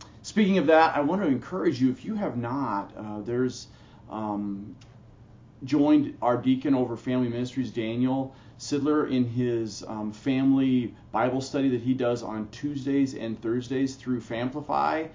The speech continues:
It's on, um, his Facebook Live login, but there's a link to it on our website, and you can go there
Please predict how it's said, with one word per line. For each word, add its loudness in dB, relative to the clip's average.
It's -6
on, 2
um, -4
his -6
Facebook -2
Live 2
login, 4
but -4
there's -2
a -4
link 0
to 2
it -4
on -4
our -2
website, -4
and -4
you -6
can -6
go 0
there 0